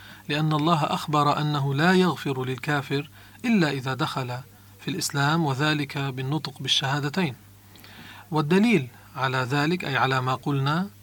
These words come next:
قول الله تعالى: "يحلفون بالله ما قالوا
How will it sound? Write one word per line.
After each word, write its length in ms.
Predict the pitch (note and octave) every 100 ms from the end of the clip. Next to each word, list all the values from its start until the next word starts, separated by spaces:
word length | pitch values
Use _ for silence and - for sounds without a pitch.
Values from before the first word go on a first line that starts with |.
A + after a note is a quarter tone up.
| -
قول 220 | - D3
الله 340 | C3+ B2+ C3+ C3
تعالى: 600 | C3 B2 C#3 C#3 D#3 F3 - - - -
"يحلفون 760 | D#3+ C#3+ D#3 C#3+ - F#3+ E3+ C#3
بالله 560 | C3 C3+ C#3 C#3 A#2+
ما 180 | C3 C3
قالوا 600 | B2 C#3+ C#3 D3 E3 F#3+